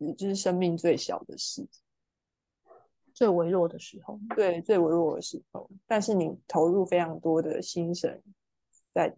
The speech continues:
Speaker 1: 里面，然后当然就是生命就是这样嘛，就最后的成果一定不会是我想要的，因为我一，一开始就知道最后的成果会怎么样。
Speaker 2: 嗯。
Speaker 1: 就，嗯，所以中间会有很多，其实你努力也只是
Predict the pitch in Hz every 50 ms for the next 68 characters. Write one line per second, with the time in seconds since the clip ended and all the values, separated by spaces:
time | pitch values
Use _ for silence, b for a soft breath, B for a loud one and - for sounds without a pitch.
0 | _ _ _ - 151 139 - - - - 113 - - - 190 180 214 226 220 -
1 | 220 220 220 196 185 165 165 175 190 - _ _ _ _ _ _ _ _ _ _
2 | _ _ _ _ _ _ _ _ _ _ _ _ _ _ _ - - 226 214 208
3 | - 214 214 202 190 185 185 175 170 156 - - - - - 202 190 190 190 180
4 | 175 175 170 175 170 165 - 165 - - - - 208 233 - 269 247 254 226 190
5 | 185 - 175 170 170 175 156 143 175 185 185 175 - 160 165 165 175 - 190 170
6 | 160 - - _ _ _ _ _ _ - 175 170 185 - - - - - - -
7 | - - - - 202 214 220 196 180 180 156 - - _ _ - 196 - 220 196
8 | 196 180 160 170 170 170 175 165 - 170 165 156 - - 185 170 175 180 160 -
9 | - - - 143 - - - - 170 151 151 - - - _ _ - 104 101 -
10 | _ _ _ _ _ _ _ _ _ _ _ _ _ _ _ _ _ _ _ _
11 | _ 214 190 185 175 170 170 160 151 156 151 156 - 185 185 175 170 - - 185
12 | 190 185 180 208 220 220 - 233 226 233 226 190 180 185 190 175 160 156 - 165
13 | 170 165 170 165 165 165 170 170 175 - - 185 175 - 190 180 185 190 190 180
14 | 156 147 170 190 180 170 165 175 170 147 - - - 180 175 165